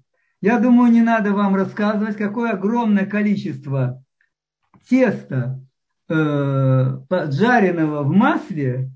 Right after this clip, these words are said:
в, э, эти дни съедается. Причем масло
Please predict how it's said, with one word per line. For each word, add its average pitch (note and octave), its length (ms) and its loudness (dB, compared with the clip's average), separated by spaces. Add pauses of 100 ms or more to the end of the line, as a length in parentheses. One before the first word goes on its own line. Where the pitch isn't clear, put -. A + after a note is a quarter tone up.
(380)
в, D3 140 -4
э, D3+ 520 0 (1040)
эти B3 300 2
дни F#3+ 220 2
съедается. C3+ 960 -4 (160)
Причем G#3 340 2
масло A#3 640 4